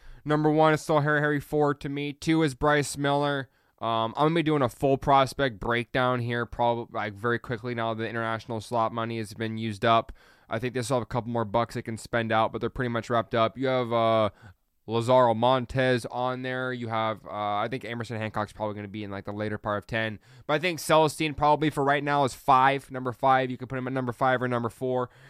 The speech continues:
He just has an incredible profile to him. The fact that Mariners haven't had a really good shortstop since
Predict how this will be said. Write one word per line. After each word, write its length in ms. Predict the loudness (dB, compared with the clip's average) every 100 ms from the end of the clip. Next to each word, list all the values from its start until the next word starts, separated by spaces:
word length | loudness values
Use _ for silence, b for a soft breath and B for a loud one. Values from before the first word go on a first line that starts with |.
| B -12
He 220 | -6 -2
just 160 | -2 0
has 280 | 0 0
an 100 | -4
incredible 960 | -10 -12 -10 -4 0 0 2 0 2 0
profile 600 | 0 0 0 2 2 2 0
to 160 | -2
him. 320 | 0 0 -2 b b b
The 80 | -4
fact 260 | 2 2 2
that 60 |
Mariners 240 | 0 2 0
haven't 200 | 0 0
had 120 | -2
a 60 |
really 300 | -4 -4 -4
good 180 | -4 -6
shortstop 500 | -2 -2 2 2 2
since 140 | -2